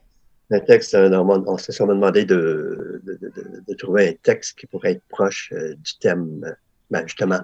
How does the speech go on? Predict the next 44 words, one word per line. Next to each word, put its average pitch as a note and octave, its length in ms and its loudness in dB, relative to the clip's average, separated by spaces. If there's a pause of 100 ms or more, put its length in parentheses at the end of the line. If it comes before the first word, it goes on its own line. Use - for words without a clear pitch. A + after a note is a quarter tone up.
proche. - 380 0
On A2 100 -6
vient F#2+ 160 2
d'employer F#2+ 300 4
le F#2+ 60 4
mot F#2 160 2
proche, G#2 360 -4
euh, F2+ 140 -6 (720)
encore. A#2+ 320 -2 (400)
Donc, F#2+ 340 2
euh, F#2 340 6
j'ai, F2 480 0
euh, - 440 -2 (380)
j'ai G2+ 260 -4
lu A#2 160 4
un A2 40 8
extrait A2 380 2
du, F#2+ 140 -2
de F2+ 280 -2
mon F2+ 140 2
livre G2+ 340 2
Entre F2+ 280 -2
moi G2 180 6
et F2 80 6
l'arbre, G#2 340 2 (400)
le G2 100 -10
premier G2 240 2
chapitre G#2 340 -2
qui - 100 -16
s'appelle F#2+ 320 2
Racine. F2+ 560 -2
Donc, E2+ 260 -6
pour F#2+ 120 2
moi, F#2+ 240 4 (160)
Racine, F2+ 600 -2 (340)
Racine, G#2 280 -4
c'est G2 140 -6
vraiment, F2+ 320 2 (400)
c'est - 140 -12
vraiment F2+ 260 2
le F2 320 2
sens G#2+ 340 0
qui - 80 -20
peut F2 320 -6